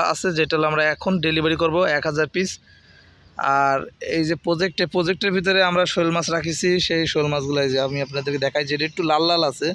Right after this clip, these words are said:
আমি একটু জুম করে করে দেখাই, তাহলে আপনাদেরকে বুঝাইতে আমার সুবিধা হবে। এই যে দেখতে পাচ্ছেন, কিছু কিছু লাল লাল, কিছু কিছু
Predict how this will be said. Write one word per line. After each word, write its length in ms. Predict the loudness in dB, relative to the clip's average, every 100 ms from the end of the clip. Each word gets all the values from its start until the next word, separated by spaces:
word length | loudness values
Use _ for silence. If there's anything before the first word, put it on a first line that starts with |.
| -6 -20 -20 -20 -20 -20 -14
আমি 140 | -8
একটু 140 | -6 -4
জুম 140 | -2 0
করে 160 | 0 0
করে 140 | 0
দেখাই, 320 | -2 -4 -4 -6 -8 -20 -20 -20 -20 _ -20 -20 -20 -20 -20 -20 -16
তাহলে 260 | -4 -2 0
আপনাদেরকে 400 | 0 0 -2 0 0
বুঝাইতে 380 | 0 0 0 0
আমার 160 | -2 -2
সুবিধা 280 | -2 0 0
হবে। 200 | 2 0 -2 -16 -20 -18 -20 -20 -20 -18 -4
এই 160 | 0 2
যে 80 | 2
দেখতে 260 | 0 0 2
পাচ্ছেন, 320 | 2 2 0
কিছু 240 | 0 -2 -2
কিছু 240 | -2 0 2
লাল 260 | 4 4 4
লাল, 180 | 4 2
কিছু 260 | 0 -4 -4
কিছু 260 | -4 -2